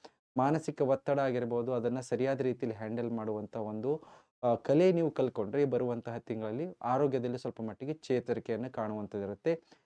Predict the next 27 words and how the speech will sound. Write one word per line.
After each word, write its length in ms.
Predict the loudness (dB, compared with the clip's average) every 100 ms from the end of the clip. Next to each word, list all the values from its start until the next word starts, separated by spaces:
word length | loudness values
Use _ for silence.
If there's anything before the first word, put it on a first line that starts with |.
| _ 6
ಎರಡನೇ 340 | 6 8 4
ಹಂತದಲ್ಲಿ 440 | 2 0 0 0
ಸ್ವಲ್ಪ 280 | 0 -4 0
ಆರೋಗ್ಯದ 420 | 2 4 2 -2
ಬಗ್ಗೆ 280 | -2 -4 -2
ಗಮನವನ್ನ 440 | -2 -4 -6 -10 -12
ಕೊಡ್ಬೇಕು. 560 | -8 -6 -8 -10 -18 _ _ _ _ _ 0
ಜೊತೆಗೆ 320 | 4 6 6
ನಿಮಗೆ 240 | 6 2
ಹಣಕಾಸಿನ 560 | 2 0 0 -2 -2 -6
ಸ್ಥಿತಿ, 280 | -8 -10 -10
ಶುಕ್ರ 340 | -10 -2 2
ನಿಮಗೆ 320 | 2 2 2
ಸುಖ 200 | 0 -2
ಸ್ಥಾನದಿಂದ 540 | -2 0 -4 -2 -2 -4
ಸಂಚಾರ 440 | -4 -6 -4 -2
ಆಗ್ತಿದ್ದಾನೆ. 400 | -4 -4 -6 -6 -10 _ _ _ _ -6
ಶುಕ್ರನಿಂದ 480 | -2 2 2 2 2
ನಿಮಗೆ 280 | 0 2 2
ಉತ್ತಮವಾದಂಥ 800 | 2 0 0 2 2 2 0
ಅನುಕೂಲಗಳು 520 | -2 -2 -2 -2 0 -2
ನೋಡಿ. 300 | 0 2 2
ಯಾರು 340 | 2 4 4
ಯಾರಿಗೆ 520 | 4 4 2 2 0
ಸಂಬಂಧಪಟ್ಟಂತಂದ್ರೆ 1000 | -2 -2 -2 -4 -4 -4 -4 -4 -4 -4
ಭೂಮಿಗೆ 420 | -4 -2 -2 0
ಸಂಬಂಧಪಟ್ಟಂತದ್ದಾಗಿರ್ಬೋದು, 1500 | -2 -2 -2 -2 -4 -6 -6 -6 -4 -4 -4 -6 -4 -4 -6